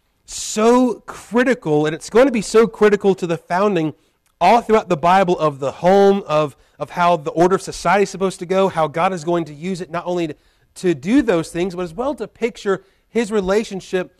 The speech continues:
with his believers, how it's supposed to be, how the two are supposed to operate together. But notice a couple of phrases here in verse twenty-four, though. "Therefore shall a man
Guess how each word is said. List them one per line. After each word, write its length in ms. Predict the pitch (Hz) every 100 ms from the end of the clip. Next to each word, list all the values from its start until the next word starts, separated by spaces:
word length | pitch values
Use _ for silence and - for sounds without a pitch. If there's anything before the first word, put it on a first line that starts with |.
| _
with 180 | 180 180
his 160 | 190 156
believers, 800 | 185 180 202 226 180 123 - _ _ _ _
how 280 | 190 214 220
it's 160 | -
supposed 380 | 185 - 202 202
to 60 | 180
be, 120 | 151
how 420 | - 175 202 208
the 120 | 180
two 280 | - - 208
are 80 | 196
supposed 380 | 175 185 190 -
to 80 | -
operate 540 | 156 180 165 160 143
together. 520 | - 113 135 135 113 _ _ _ _ _ _ _ _ _ _ _ _ _
But 120 | 147
notice 320 | 196 208 240 226
a 40 |
couple 280 | - 202 190
of 80 | -
phrases 300 | 180 165 156
here 100 | 156
in 60 |
verse 180 | 143 139
twenty-four, 380 | 143 123 117 110
though. 140 | 101 _ _ _ _ _ _ _ _ _ _ -
"Therefore 500 | 120 139 190 - 180
shall 240 | 180 160 156
a 60 |
man 340 | 147 151 151